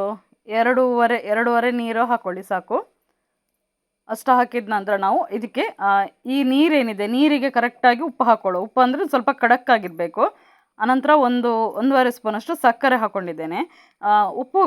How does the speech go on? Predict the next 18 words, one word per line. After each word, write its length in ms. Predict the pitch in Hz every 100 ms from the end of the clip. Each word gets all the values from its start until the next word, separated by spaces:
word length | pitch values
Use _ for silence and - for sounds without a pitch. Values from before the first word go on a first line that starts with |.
| 226 220
ಉಪ್ಪು 220 | 240 320
ಸ್ವೀಟ್ 300 | 294 277 262
ಖಡಕ್ 340 | - 262 269
ಆಗಿರ್ಬೇಕು, 440 | 247 202 175 180 196
ಯಾಕಂದರೆ 380 | 226 254 247 359 - -
ಅಕ್ಕಿ 200 | - 277
ಬೆಂದ 260 | 233 233 220
ನಂತರ 220 | 202 -
ಮತ್ತೆ 300 | 311 220 220
ಅದು 140 | 233 214
ಇಳ್ಕೊಳ್ಳುತ್ತಲ್ಲ, 580 | 214 - 202 180 180 180
ಅದಕ್ಕೆ 240 | 196 220
ಕರ-, 320 | - 233 254 -
ಖಡಕ್ 300 | 233 240 -
ಆಗಿದ್ರೆ 320 | 233 202 254
ಕರೆಕ್ಟ್ 380 | 370 254 254 -
ಆಗಿರುತ್ತೆ. 420 | 185 160 160 151 - _ _ _ _ _ _ _ _ _ _ _ 226
ಅನಂತರ 280 | 254 262